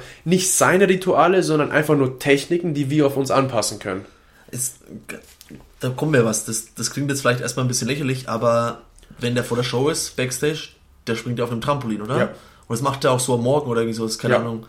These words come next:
Speaker 1: Er macht das aus einem bestimmten Grund, weil er
Speaker 2: Hat
Speaker 1: seine
Speaker 2: er das auch, hat er darüber gesprochen
Speaker 1: Hat er,
Speaker 2: zum
Speaker 1: hat
Speaker 2: Beispiel?
Speaker 1: auch darüber erzählt.
Speaker 2: Was, was verbindet er damit? Warum
Speaker 1: Weil
Speaker 2: macht er
Speaker 1: was
Speaker 2: das?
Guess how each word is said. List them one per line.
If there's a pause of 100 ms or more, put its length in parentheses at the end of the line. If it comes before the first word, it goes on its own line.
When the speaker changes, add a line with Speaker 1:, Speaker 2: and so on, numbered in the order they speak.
(180)
Speaker 1:
Er
macht
das
aus
einem
bestimmten
Grund,
weil
er
Speaker 2:
Hat
Speaker 1:
seine
Speaker 2:
er
das
auch,
hat
er
darüber
gesprochen
Speaker 1:
Hat
er,
Speaker 2:
zum
Speaker 1:
hat
Speaker 2:
Beispiel?
Speaker 1:
auch
darüber
erzählt.
Speaker 2:
Was,
was
verbindet
er
damit?
Warum
Speaker 1:
Weil
Speaker 2:
macht
er
Speaker 1:
was
Speaker 2:
das?